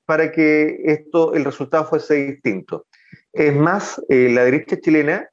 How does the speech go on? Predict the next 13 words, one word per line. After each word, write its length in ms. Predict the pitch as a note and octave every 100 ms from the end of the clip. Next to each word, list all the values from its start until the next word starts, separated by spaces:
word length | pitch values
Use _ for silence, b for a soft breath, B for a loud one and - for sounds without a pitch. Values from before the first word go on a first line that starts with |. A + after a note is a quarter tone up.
| _ _
de 180 | C3 A#2+
forma 240 | D3+ C3+
muy 160 | C3+ F#3
prematura 420 | F#3+ F3 D3+ F3
el 120 | E3+
día 160 | E3 E3+
domingo, 640 | D3+ E3 D#3+ C#3 E3 - _
en 100 | B2+
la 100 | A#2+
tarde, 460 | D3 C3 D3 E3+ B B B -
había 240 | B2 D3
comenzado 720 | D3 C#3 B2+ - D#3+ F3+ F3+ _ _
literalmente 1080 | A#2+ A#2 A#2 A#2 A2 C3 D#3+ F3 - B2